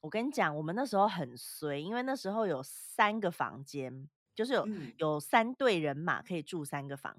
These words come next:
Speaker 1: 间。然后因为对方也不知道哪一间的位置，因为你知道房号不一样，你，
Speaker 2: 哦，对，
Speaker 1: 不，
Speaker 2: 对，
Speaker 1: 搞不清楚他在什么地方，
Speaker 2: 对。
Speaker 1: 然后就抽了一张给我们。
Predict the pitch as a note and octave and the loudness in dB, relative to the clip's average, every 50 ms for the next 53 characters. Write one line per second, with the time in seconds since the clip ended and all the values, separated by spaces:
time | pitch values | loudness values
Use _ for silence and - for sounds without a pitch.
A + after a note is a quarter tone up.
0 | D#3+ D#3+ - C3 G2+ G2+ - - - - _ - D3 E3 G#3+ A3+ G3 A3 A#3 A#3 | -14 -14 -12 -12 -12 -12 -12 -16 -20 -10 _ -4 0 2 2 2 2 2 0 2
1 | A#3 A3+ G#3+ F#3+ - _ - B3+ G#3+ G3+ G#3 F#3 F3+ F#3 F#3+ F#3+ G3 G3 G3 - | 2 2 2 0 -2 _ 4 4 4 6 4 2 2 2 0 -4 -4 -6 -8 -8
2 | _ E3 E3 D#3 - A3 G#3 A#3 A3+ A#3 B3 A#3+ A3 G3 F3+ D3+ A2 C3 D#3+ F3+ | _ -4 -4 -4 -4 -6 -6 -6 4 6 8 8 8 8 6 2 0 0 -2 -2
3 | - - F#3+ F#3+ G3 F#3 F3+ D3+ D#3+ G3 F#3 D3 A2 - - - - D3+ - - | -2 0 0 0 0 0 0 2 4 4 4 4 2 -4 -8 -10 -10 -10 -10 -10
4 | - F#3+ A3+ G#3+ F3 F3+ F#3+ - - - E3+ C3+ C#3 E3+ G3+ A3 G3+ F3+ F3 G3 | -6 -2 -2 0 2 2 2 2 4 4 2 2 2 2 4 4 4 4 2 -2
5 | F#3 D3+ C#3 D3+ F3 E3 D#3 C#3+ C3 A#2+ - _ _ _ - F3+ F#3 F3+ F#3 - | -6 -6 -2 0 0 0 0 -2 -6 -12 -16 _ _ _ -10 -10 -10 -6 -4 -4
6 | F3+ D#3+ D#3+ D3+ D#3 F3+ F3+ A3+ A3+ B3 A#3 A#3 - D3 D3 D#3 D#3+ E3 E3+ - | -4 -4 0 2 2 2 2 0 0 0 -2 -2 -2 -2 2 2 2 2 2 -2
7 | B2 G#2 - D3 B2 - - B2 A2+ - - _ _ _ _ - D3+ D#3 F3+ G#3+ | -10 -16 -16 -16 -16 -10 -8 -10 -10 -10 -16 _ _ _ _ -2 0 0 0 0
8 | G#3+ G3+ - - A3+ G3+ F#3+ F3 C#3+ E3+ - F#3 E3+ E3+ E3+ - C3+ B2+ C#3 B2+ | -2 -2 -2 0 2 2 2 2 0 0 0 0 0 0 0 -4 -6 -6 -8 -8
9 | G2+ D2+ C#2 - | -10 -10 -12 -14